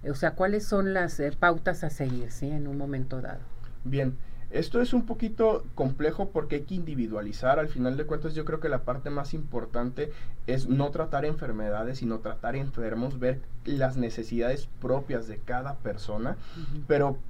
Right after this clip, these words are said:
Speaker 2: por decirlo de alguna forma, un tratamiento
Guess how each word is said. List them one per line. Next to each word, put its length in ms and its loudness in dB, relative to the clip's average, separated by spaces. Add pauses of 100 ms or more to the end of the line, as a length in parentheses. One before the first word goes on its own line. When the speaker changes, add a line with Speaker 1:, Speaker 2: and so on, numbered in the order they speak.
Speaker 2:
por 160 4
decirlo 280 2
de 60 2
alguna 240 2
forma, 440 4 (100)
un 240 2
tratamiento 880 0